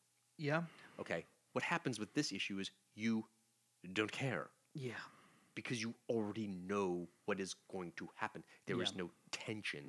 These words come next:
Speaker 1: Mm-hmm.
Speaker 2: There is no nervousness.
Speaker 1: Yeah.
Speaker 2: There is no wonder.
Speaker 1: Mm-hmm.
Speaker 2: There is no dread. It is
Speaker 1: Yep.
Speaker 2: just, "Yep,
Speaker 1: You're
Speaker 2: everyone's
Speaker 1: waiting for
Speaker 2: dead.
Speaker 1: it to
Speaker 2: So I'm just,
Speaker 1: happen,
Speaker 2: let's,
Speaker 1: yeah.
Speaker 2: uh, okay, come on. When, when, when are we gonna get to these people getting killed?
Speaker 1: Yeah,
Speaker 2: When are
Speaker 1: and
Speaker 2: these people gonna get to
Speaker 1: no,
Speaker 2: being killed?"
Speaker 1: and no, and only two survivors. Like, okay, well,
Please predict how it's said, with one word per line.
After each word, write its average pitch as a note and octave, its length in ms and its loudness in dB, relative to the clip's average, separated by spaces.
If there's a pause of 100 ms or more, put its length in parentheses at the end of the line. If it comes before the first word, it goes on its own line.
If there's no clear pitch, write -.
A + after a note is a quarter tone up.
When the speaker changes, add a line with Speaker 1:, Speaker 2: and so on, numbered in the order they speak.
Speaker 1:
Mm-hmm. D3+ 120 -4 (540)
Speaker 2:
There F2+ 220 2
is F2+ 200 2
no F2+ 200 2
nervousness. E2+ 840 0
Speaker 1:
Yeah. - 60 -14 (100)
Speaker 2:
There F2 120 0
is F2 160 -4
no F2 160 0
wonder. D#2+ 680 -4 (160)
Speaker 1:
Mm-hmm. A#2 200 -6
Speaker 2:
There F2+ 200 0
is F2 120 -2
no E2+ 200 0 (120)
dread. G2+ 520 0
It F#2 120 -4
is F2+ 100 -2
Speaker 1:
Yep. F2 80 -2
Speaker 2:
just, - 380 2 (460)
"Yep, E3+ 220 8
Speaker 1:
You're G#2+ 100 8
Speaker 2:
everyone's C3+ 280 6
Speaker 1:
waiting A#2 60 2
for C#3 60 10
Speaker 2:
dead. D#3 200 6
Speaker 1:
it A#2+ 60 -2
to B2 60 -4
Speaker 2:
So G2+ 100 2
I'm G2 140 2
just, G#2 40 -4
Speaker 1:
happen, G2+ 100 -4
Speaker 2:
let's, G2+ 180 0
Speaker 1:
yeah. F#2 60 0 (120)
Speaker 2:
uh, G2 40 2
okay, A2+ 180 -4
come C3 160 -4
on. B2+ 160 2
When, G2 120 0
when, A2 360 2 (140)
when A#2 120 4
are A#2+ 40 4
we A#2+ 60 6
gonna A2+ 80 4
get A2 140 6
to A2+ 80 -4
these G#2 120 -4
people G2+ 180 2
getting F#2+ 140 4
killed? D#3+ 140 8
Speaker 1:
Yeah, C#3 100 10
Speaker 2:
When A2+ 80 6
are B2 60 6
Speaker 1:
and A#2+ 60 6
Speaker 2:
these B2 100 4
people C3 180 6
gonna C3 160 6
get C3 60 6
to C3 80 6
Speaker 1:
no, B2+ 80 6
Speaker 2:
being G2+ 140 2
killed?" B2 180 4
Speaker 1:
and A#2+ 80 2
no, A#2+ 380 4
and A#2+ 180 2
only B2+ 260 2
two D#3 220 4
survivors. A2+ 800 -2
Like, G#2+ 160 -2
okay, A2 260 -2
well, A2 240 -2